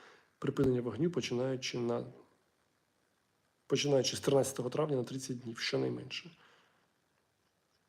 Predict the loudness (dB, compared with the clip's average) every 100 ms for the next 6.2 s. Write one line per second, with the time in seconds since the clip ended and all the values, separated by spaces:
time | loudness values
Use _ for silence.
0 | _ _ _ _ _ _ _ _ _ _
1 | -4 -2 2 2 0 0 0 0 0 -2
2 | -2 -2 -2 0 2 2 0 0 0 0
3 | -2 0 -2 -2 0 2 2 0 -2 -2
4 | -2 -4 0 0 0 -4 -4 -4 -4 -4
5 | -4 -2 0 2 2 0 -4 -6 -8 -12
6 | -16